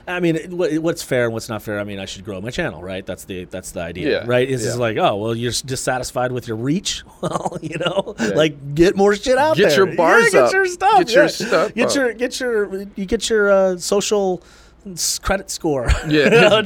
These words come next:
Speaker 1: know, your
Speaker 2: You gotta get
Speaker 1: whatever,
Speaker 2: your social
Speaker 1: yeah.
Speaker 2: proof going.
Speaker 1: Yeah, your social
Speaker 2: Nah,
Speaker 1: proof.
Speaker 2: you know, it's, un-, it's funny. Uh, so one of my, uh, one of my good friends, um,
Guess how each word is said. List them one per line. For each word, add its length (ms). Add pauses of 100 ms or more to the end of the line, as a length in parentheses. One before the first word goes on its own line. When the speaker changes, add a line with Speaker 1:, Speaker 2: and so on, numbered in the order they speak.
Speaker 1:
know, 220
your 400
Speaker 2:
You 120
gotta 160
get 80
Speaker 1:
whatever, 260
Speaker 2:
your 60
social 140
Speaker 1:
yeah. 80
Speaker 2:
proof 200
going. 280
Speaker 1:
Yeah, 140
your 80
social 240
Speaker 2:
Nah, 60
Speaker 1:
proof. 160
Speaker 2:
you 140
know, 120
it's, 100
un-, 160
it's 320
funny. 380
Uh, 220
so 200
one 140
of 40
my, 200
uh, 340
one 300
of 40
my 120
good 240
friends, 640 (100)
um, 680